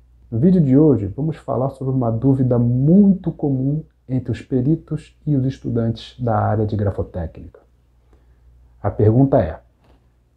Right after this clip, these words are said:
é possível determinar se uma pessoa é canhota ou destra analisando o grafismo dessa pessoa?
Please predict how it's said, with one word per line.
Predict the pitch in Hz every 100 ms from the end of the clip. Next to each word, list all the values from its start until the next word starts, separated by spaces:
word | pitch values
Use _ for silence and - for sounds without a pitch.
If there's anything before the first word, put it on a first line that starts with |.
| _ -
é | 165
possível | 160 147 - - 185 175 151
determinar | 143 139 131 131 113 117 131
se | -
uma | 127 127
pessoa | 117 101 - 110 101 - -
é | 110
canhota | - 120 107 117 160 160 - 160 -
ou | 151 135
destra | 113 98 - - 98 -
analisando | 110 110 110 104 110 104 -
o | 123
grafismo | 120 104 - 196 208 147 123
dessa | 107 98
pessoa? | 101 - 127 85